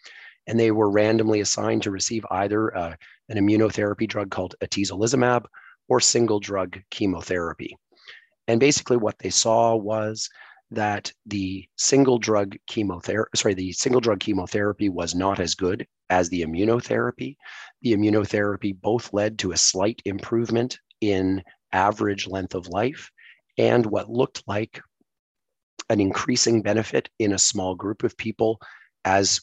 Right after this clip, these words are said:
we, we followed further out. And that benefit seemed to be especially obvious in older people who were otherwise well,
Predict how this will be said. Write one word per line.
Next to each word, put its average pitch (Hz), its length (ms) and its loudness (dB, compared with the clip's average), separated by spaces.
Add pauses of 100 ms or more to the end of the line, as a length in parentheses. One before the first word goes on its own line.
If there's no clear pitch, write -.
we, - 120 -18 (240)
we 101 120 0
followed 92 460 2
further 85 440 -2
out. 117 240 0 (760)
And 101 480 0 (140)
that 101 280 -2
benefit 104 480 -2
seemed 110 340 0
to 107 80 -6
be 101 220 -2
especially 110 920 0
obvious 98 580 -4 (540)
in 104 420 4 (100)
older 110 300 4
people 107 360 -2
who 107 220 0
were 90 320 -2
otherwise 82 800 -4 (200)
well, 117 420 4